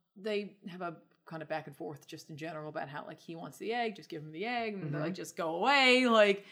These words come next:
Speaker 1: he's just like, "Don't you understand? Like, everybody's gonna want this. Like, you know, just, just give it to me. Come on." Just,
Speaker 2: <laughs>
Speaker 1: and, like, that's when, like, and then Gambit finds out that it's worth a lot, and he's like, "Well, how much?"
Speaker 2: No. Mm.
Speaker 1: <laughs> Like, Gambit's like, "But, I mean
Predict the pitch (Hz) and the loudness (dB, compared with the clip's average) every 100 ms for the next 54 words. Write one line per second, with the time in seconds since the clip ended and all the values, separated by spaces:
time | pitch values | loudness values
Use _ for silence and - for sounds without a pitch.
0 | - - 214 220 233 269 285 247 269 269 | -12 -2 -2 0 0 0 0 0 2 2
1 | 226 226 233 214 214 214 247 208 165 - | 4 4 4 0 0 2 2 2 -2 -4
2 | 180 170 - 185 156 165 233 - - - | -6 -6 -4 -4 -2 -4 -6 -8 -12 0
3 | 339 330 269 190 269 185 139 156 196 - | 2 2 0 2 2 4 2 -4 -10 -12
4 | - - - - _ _ _ - 226 220 | -16 -16 -14 -16 _ _ _ 2 6 8
5 | 220 226 240 208 196 294 285 240 233 226 | 8 6 8 6 6 4 6 8 6 6
6 | 220 214 208 190 - 196 180 170 180 180 | 4 6 6 4 0 0 2 2 2 0
7 | 180 185 180 196 156 - _ - 151 165 | -4 -4 -2 -4 -6 -12 _ 2 6 8
8 | 165 165 165 143 - 262 294 277 - - | 8 6 2 -2 4 8 10 10 6 2
9 | 392 - 294 262 254 240 214 - 247 220 | 2 4 2 2 2 2 0 0 2 4
10 | 226 214 | 4 4